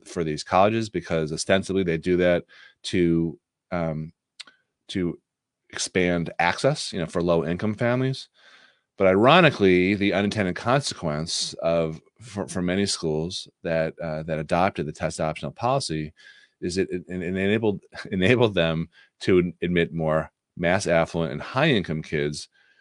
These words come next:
who didn't have the scores to be able to get in. But now the colleges didn't have to justify admitting them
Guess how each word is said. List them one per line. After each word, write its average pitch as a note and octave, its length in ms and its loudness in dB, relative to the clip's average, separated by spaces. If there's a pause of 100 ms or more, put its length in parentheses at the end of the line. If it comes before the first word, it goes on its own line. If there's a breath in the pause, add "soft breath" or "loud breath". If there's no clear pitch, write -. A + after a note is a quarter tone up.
(120)
who F2 180 0
didn't G#2 540 2
have D#2 280 -2
the D#2 100 -6
scores - 580 -4 (320)
to F2+ 80 -6
be D#2+ 160 0
able D2+ 180 -4
to D#2+ 160 -8
get D2+ 200 -2
in. C#2+ 300 -6 (380)
But E2 160 -4
now F2 640 0
the F#2+ 100 -10
colleges E2 440 -2
didn't E2+ 180 -4
have D#2+ 120 -6
to D#2+ 100 -10
justify E2 600 -2
admitting E2 440 -2
them D#2 320 -8